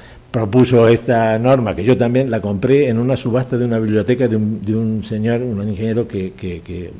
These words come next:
había muerto, ¿no? Ese es el ejemplar que tengo yo, ¿no? Y entonces, efectivamente, pues esa, esa ese, eso es la, el método de rotura, eso es, eh,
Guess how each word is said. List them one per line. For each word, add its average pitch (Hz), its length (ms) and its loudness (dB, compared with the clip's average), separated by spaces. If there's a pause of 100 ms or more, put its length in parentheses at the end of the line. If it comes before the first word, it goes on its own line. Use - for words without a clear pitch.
(120)
había 110 220 -2
muerto, 104 400 2
¿no? 127 160 -4
Ese 135 220 -2
es 131 100 -2 (300)
el 104 220 -2
ejemplar 110 420 -2
que 104 100 -2
tengo 107 280 -6
yo, 76 160 -6 (120)
¿no? 117 120 -14 (500)
Y 117 100 2
entonces, 147 400 6
efectivamente, 143 800 6
pues 120 460 0
esa, 156 680 6
esa 147 540 6 (300)
ese, 131 380 0
eso 143 220 4
es 127 380 4
la, 107 300 2 (140)
el 98 140 -4
método 110 640 0
de 101 120 -4
rotura, 120 680 2 (280)
eso 113 260 -2
es, 117 400 6
eh, 104 440 0